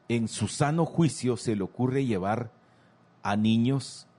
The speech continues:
a una actividad así? A menos que sea parte de un plan, pero malévolo, malvado, eh,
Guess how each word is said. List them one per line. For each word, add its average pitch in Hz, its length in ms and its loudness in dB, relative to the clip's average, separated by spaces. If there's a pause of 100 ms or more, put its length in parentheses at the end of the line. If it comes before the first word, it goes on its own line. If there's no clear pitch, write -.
(160)
a 92 160 -2
una 110 240 0
actividad 98 560 -2
así? 131 320 0 (460)
A 120 180 6
menos 175 760 4
que 110 120 -4
sea 139 340 0
parte 139 380 2
de 117 160 2
un 131 220 0
plan, 139 500 0 (1040)
pero 92 300 0
malévolo, 92 960 2
malvado, 90 800 0 (1160)
eh, 95 360 -4